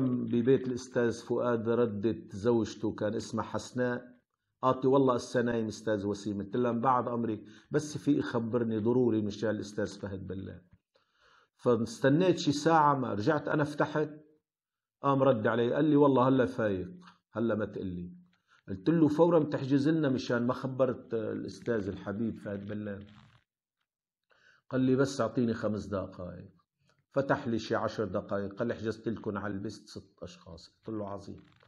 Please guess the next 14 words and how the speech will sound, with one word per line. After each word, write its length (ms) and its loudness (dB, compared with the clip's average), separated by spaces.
خبرت، 720 6
آه، 260 -2
حبيب 380 0
القلب، 540 0
ورحنا، 460 2
كان 280 2
جاي 200 4
سيارة 580 4
لينكولين 680 -2
فخمة 400 -6
هيك، 540 -2
وسيارة 520 0
تانية 400 -2
وراها، 560 -4